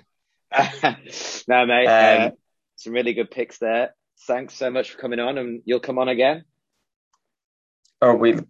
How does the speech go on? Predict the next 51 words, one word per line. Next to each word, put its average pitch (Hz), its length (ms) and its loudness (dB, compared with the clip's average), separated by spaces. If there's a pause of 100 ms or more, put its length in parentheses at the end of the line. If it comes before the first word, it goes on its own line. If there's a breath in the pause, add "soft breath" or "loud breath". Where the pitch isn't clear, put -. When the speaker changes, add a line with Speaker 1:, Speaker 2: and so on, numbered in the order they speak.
Speaker 2:
very 127 160 4
glad 120 240 2
to - 80 -10
be 120 80 0
back, 113 240 0
mate. 120 260 2
Thanks - 240 -2
for 120 60 -2
having 117 220 0
me. 110 160 -2
Good 113 180 -8
fun 117 240 -2
as 110 160 -6
always. 113 580 -4 (360)
Speaker 1:
Cool, - 140 -2
Speaker 2:
And, 123 80 2
uh, - 20 0
Speaker 1:
man. 113 240 2
Speaker 2:
mate, 113 240 -2
two 156 260 0
points 143 400 -4
between 131 400 -8
us. 139 260 -2
I'm 117 300 -2
very, 117 420 -2
uh, - 60 -12 (340)
anxious - 440 -12
about 104 220 -2
this 107 200 -10
weekend, 104 500 -4
getting 113 280 -2
the 110 80 -4
right 110 320 -2 (180)
transfers 117 560 -8
in 107 120 -4
and 104 100 -4
the 107 40 -4
right 107 240 0
picks. - 360 -4 (600)
And 117 120 -2
more 120 160 -2
than 110 140 0
that, 107 100 -2
I 95 80 -4
wanna 107 180 -6
move 107 240 -8
up - 160 -8
this 104 220 -14
league 110 280 0
as 101 120 -4
well. 104 360 0